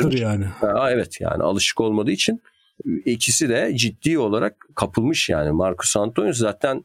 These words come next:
Speaker 1: eğer anlatılanlar, yazılanlar doğruysa Plutarkos'tan falan öğrendiklerimiz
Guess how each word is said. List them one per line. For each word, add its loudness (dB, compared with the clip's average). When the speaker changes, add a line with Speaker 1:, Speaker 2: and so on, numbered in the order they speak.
Speaker 1:
eğer 2
anlatılanlar, 2
yazılanlar 2
doğruysa 0
Plutarkos'tan 0
falan 2
öğrendiklerimiz 0